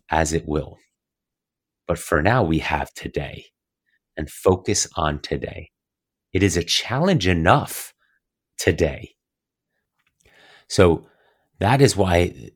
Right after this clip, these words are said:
these steps and these thought processes become so important, and why we said on our last Zoom call, "Win the day, win the morning." That's all we technically can do. Win today.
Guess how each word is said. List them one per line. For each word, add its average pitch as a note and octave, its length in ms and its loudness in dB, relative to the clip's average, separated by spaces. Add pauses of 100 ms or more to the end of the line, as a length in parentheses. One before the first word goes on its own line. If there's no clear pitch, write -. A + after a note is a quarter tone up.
these G#2 800 0 (300)
steps - 640 2
and D#2 220 -4
these E2+ 260 -2
thought G2+ 400 -4
processes D2 680 -4
become - 440 -8
so D#2+ 260 -2
important, - 580 -6 (880)
and E2+ 160 0
why F2 200 2
we E2+ 140 0
said D#2+ 380 0
on D2 160 0
our C2+ 140 -2
last C#2+ 360 -4
Zoom D#2+ 200 -4
call, C2 320 -4
"Win D#2 320 -2
the D2 100 -4
day, D2 440 0
win D#2+ 360 -2
the D2 60 -2
morning." C#2+ 540 -4 (560)
That's B2 240 -2 (160)
all F#2 400 0
we E2 200 -4 (100)
technically - 720 -6
can C#2 360 -8
do. C#2 240 -10 (1300)
Win F#2 500 0 (340)
today. - 640 -2